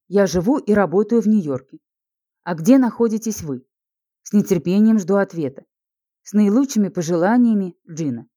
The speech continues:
Джинни было трудно сосредоточиться, когда она пролистывала остальные письма. "А ведь я так надеялась наткнуться на что-нибудь стоящее", мысленно сказала она себе и подумала о своей завтрашней встрече с главным редактором журнала.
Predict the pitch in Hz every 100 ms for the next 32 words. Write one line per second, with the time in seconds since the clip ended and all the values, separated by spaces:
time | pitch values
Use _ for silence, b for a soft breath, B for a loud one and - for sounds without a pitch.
0 | _ _ _ _ _ _ _ - 143 208
1 | 247 233 180 208 202 202 220 208 202 190
2 | 180 175 180 220 240 160 135 - _ _
3 | _ _ 185 160 175 175 220 262 190 165
4 | 190 190 196 180 165 - 156 151 151 143
5 | 135 - 135 - _ _ _ _ _ _
6 | - 175 202 202 226 226 320 311 240 247
7 | 180 226 196 160 175 175 - 202 220 196
8 | 175 - 185 180 165 165 - 151 131 127
9 | 139 139 - _ _ _ _ 175 190 180
10 | 175 170 185 165 180 165 156 156 - 151
11 | 196 233 _ _ _ 208 196 208 202 302
12 | 269 226 185 - 208 262 202 233 233 202
13 | 190 156 - 247 - 220 170 196 220 208
14 | 208 160 160 160 160 165 151 135 120